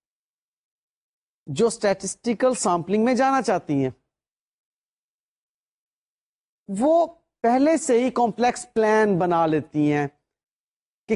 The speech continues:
کس طرح سے ہم نے سیمپلنگ کرنی ہے، آڈٹ سیمپلنگ کس طرح ہم نے کرنی ہے،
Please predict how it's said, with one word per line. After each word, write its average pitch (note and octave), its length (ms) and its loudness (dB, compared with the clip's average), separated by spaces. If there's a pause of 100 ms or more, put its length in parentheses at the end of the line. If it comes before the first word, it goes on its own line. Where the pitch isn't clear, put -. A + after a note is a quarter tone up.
کس A#3+ 200 -2
طرح G#3+ 360 0 (100)
سے A3 100 2 (100)
ہم E3+ 100 0 (140)
نے F#3 140 0 (320)
سیمپلنگ F3 600 0
کرنی D3 280 0
ہے، G3+ 60 2
آڈٹ E3 320 0
سیمپلنگ D3+ 560 -4
کس F3 200 -4
طرح E3 460 0
ہم C#3+ 160 -2
نے C#3 160 -2
کرنی C3+ 420 -4
ہے، G#3 80 -2